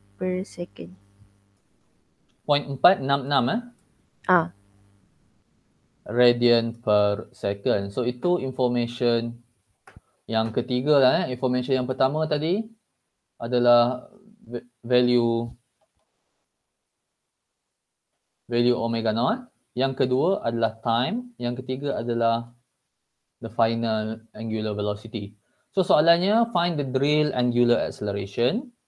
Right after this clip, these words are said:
Speaker 2: So, ini basically kita akan apply balik equation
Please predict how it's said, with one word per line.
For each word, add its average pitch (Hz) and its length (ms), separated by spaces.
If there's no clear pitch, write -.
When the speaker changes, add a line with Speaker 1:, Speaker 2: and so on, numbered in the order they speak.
Speaker 2:
So, 113 80
ini 143 160
basically 127 400
kita 113 240
akan 110 240
apply 160 240
balik 127 240
equation 120 880